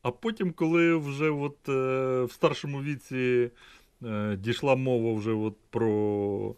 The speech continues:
реально про особистість Булгакова, і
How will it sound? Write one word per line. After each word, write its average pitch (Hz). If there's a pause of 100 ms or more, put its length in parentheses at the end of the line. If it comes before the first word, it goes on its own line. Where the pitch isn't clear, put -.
(300)
реально 117
про 123
особистість 143
Булгакова, 104 (880)
і 107